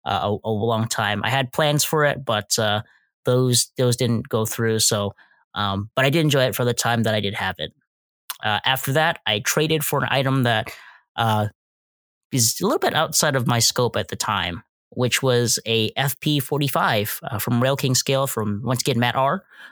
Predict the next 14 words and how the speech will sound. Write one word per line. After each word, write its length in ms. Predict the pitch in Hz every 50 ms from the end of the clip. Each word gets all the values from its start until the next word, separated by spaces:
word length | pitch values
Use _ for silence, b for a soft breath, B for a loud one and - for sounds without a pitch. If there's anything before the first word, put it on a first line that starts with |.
| B B B
Uh, 280 | - 113 113 107 107 113
traded 380 | - - - 151 147 147 147 -
him 460 | 139 131 143 135 131 131 123 127 123 117 - - _ -
a, 380 | 107 107 104 104 104 104 104
uh, 300 | 98 - 53 - - 110 - - _ _ _ _ _ _ _ _ _ _ _ - - _ _ _ _ _ _ _ _ - - -
Lionel 400 | 123 123 123 127 123 123 123 120
Legacy 420 | 120 123 113 123 - - 123 123
S 180 | - 113 117 -
D 120 | - 123
seventy 440 | - - 123 120 135 139 139 143 143 127 -
Rio 300 | 113 110 123 127 123 123
Grande 240 | 120 135 117 113
Heritage 340 | 117 131 131 135 147 156 -
unit, 240 | 180 185 202 220 220